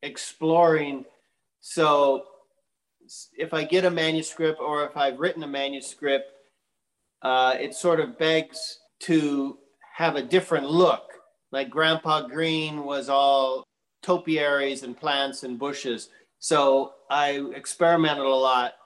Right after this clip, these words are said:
with different paint techniques to get a mottled look that looked like leaves. And, um, you know, and then I might do another book that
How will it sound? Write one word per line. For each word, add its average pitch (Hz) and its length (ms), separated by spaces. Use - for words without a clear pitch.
with 127 320
different 147 500
paint 170 300
techniques 135 500
to - 100
get 135 160
a 127 80
mottled 127 500
look 131 300
that 127 140
looked 131 200
like 117 220
leaves. 131 640
And, 131 420
um, 120 540
you 165 100
know, 139 180
and 139 100
then 151 80
I 147 100
might 151 340
do 151 180
another 156 460
book 147 380
that 135 460